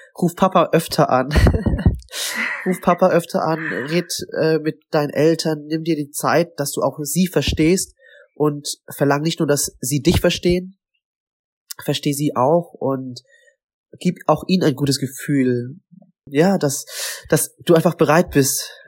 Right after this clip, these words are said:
äh, Papa zu verstehen und ja, das würde ich auf jeden Fall <laughs> Chong Hyo vor zwanzig Jahren sagen. Aber ich würde ihm auch sagen so, hey, das Leben ist so wunderschön, deswegen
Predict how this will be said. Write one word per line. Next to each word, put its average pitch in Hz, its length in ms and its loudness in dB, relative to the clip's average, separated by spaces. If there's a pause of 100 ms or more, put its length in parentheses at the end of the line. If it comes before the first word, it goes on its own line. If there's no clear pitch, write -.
(120)
äh, 131 220 2
Papa 151 240 -2
zu - 100 -6
verstehen 127 540 -4
und 110 340 -8
ja, 113 220 -6
das - 320 -6
würde 131 160 2
ich - 320 -6
auf - 240 -10
jeden 127 120 -4
Fall 135 300 0
<laughs> - 60 -8
Chong 117 160 -4
Hyo 127 300 -2
vor 120 140 -10
zwanzig 120 300 -12
Jahren 117 160 -10
sagen. 117 420 -10 (580)
Aber 135 320 4
ich 135 180 -4
würde 139 220 2
ihm 139 120 2
auch 123 120 4
sagen 131 320 2
so, 120 140 -2
hey, 123 380 -4 (500)
das - 160 -2
Leben 143 180 4
ist 135 100 2
so 127 100 -4
wunderschön, 120 600 4 (220)
deswegen 127 480 -2